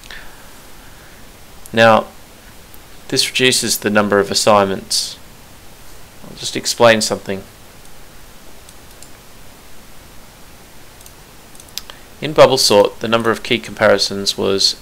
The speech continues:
n to the n minus one divided by two. Basically, that is, uh, O N squared in the bigger O, uh, notation, because it's of order n squared. And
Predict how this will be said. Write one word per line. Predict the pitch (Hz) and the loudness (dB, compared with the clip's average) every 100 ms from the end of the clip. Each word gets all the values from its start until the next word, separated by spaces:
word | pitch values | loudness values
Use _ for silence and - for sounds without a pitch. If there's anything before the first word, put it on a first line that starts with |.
| - | -2
n | 107 104 | -2 -2
to | 101 104 | -6 -6
the | - | -4
n | 98 | -4
minus | 95 95 98 98 - - - | -2 -2 -2 -4 -6 -8 -6
one | 98 95 98 110 - - | -2 0 -2 -12 -18 -12
divided | 107 98 92 | 0 0 0
by | 98 | -4
two. | 101 135 117 98 95 - - - - - - - - - - | -2 0 0 -2 -10 -20 -20 -20 -20 -20 -20 -20 -20 -20 4
Basically, | 120 - 180 110 101 | 6 6 0 0 4
that | 101 98 | 4 4
is, | - 98 95 | 2 -2 0
uh, | 104 101 95 - | 4 6 4 4
O | 107 | 4
N | 104 101 98 | 4 0 -2
squared | 95 - 104 98 | -4 2 2 2
in | 95 | -2
the | 95 95 | -6 -6
bigger | 104 95 | -4 -2
O, | 95 98 98 - - - - - 98 | 0 0 -2 -6 -20 -20 -20 -16 -6
uh, | 95 92 95 95 | -4 -4 -6 -6
notation, | 95 98 117 117 - - - - - - | -4 0 2 2 0 -8 -20 -20 -20 -18
because | - 98 | -12 -10
it's | 95 - | -6 -6
of | 98 - | -6 -6
order | 104 98 98 95 - - - | -2 0 0 -4 -14 -16 -12
n | 98 95 | -10 -6
squared. | - - - - - - - - - - - - - - - - - - - | -6 -4 -6 -10 -16 -20 -20 -20 -20 -20 -20 -20 -20 -20 -20 -20 -20 -18 -16
And | - 101 95 95 | -2 2 2 0